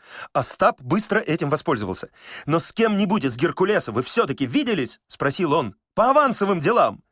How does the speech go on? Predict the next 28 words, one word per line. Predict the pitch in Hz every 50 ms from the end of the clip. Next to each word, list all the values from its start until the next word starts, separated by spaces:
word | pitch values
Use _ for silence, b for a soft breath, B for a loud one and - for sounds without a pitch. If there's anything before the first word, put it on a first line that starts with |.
| _ _ _ _ _ _ _ _ _ _ _ _ _ _ _ _ _ _ _
"Со | - - - 113
мною | 107 92 90 110 147 170 165 160 147 127
имел | 107 98 107 131 147
дело | 127 107 131 156 151 147
только | - - - 170 170 - - 147
геркулесовский | 147 131 117 127 123 - - 110 107 110 135 147 - - 127 117 - - - 123
бухгалтер | 113 104 110 107 95 90 101 113 120 117 - - 117 113 107 - - _
Берлага. | 107 95 110 104 98 95 104 107 104 98 80 95 87 - - _ _ _ _ _ _ _ _ _ _ _
Он | 127 127 131 127
у | 117
них | 113 110 107 92
был | 90 110 107 98
на | 92 90 92 92
жаловании, | 85 87 98 87 82 80 76 76 73 76 80 80
а | 92 95 95
я | 101 123 - - 98
ничего | 90 85 87 90 - - - 92 78 87 85 80
не | 80 80 80
знаю. | 73 73 - - 80 85 87 85 - - B B B B B B B B B B B B
От | - 110 - - 101
меня | 101 98 98 104 104 87
всё | - - - 113 123 - -
скрывали. | - - - 90 90 85 82 82 80 80 82 82 87 87 - _ _ _ _ _ _ _
Я | _ - 113 147 147
нужен | 113 98 107 110 90 92 90 87
людям | 90 95 101 95 87 82 85
для | 82 90 90
сиденья. | - - 101 95 82 98 107 113 113 113 110 92 85 - -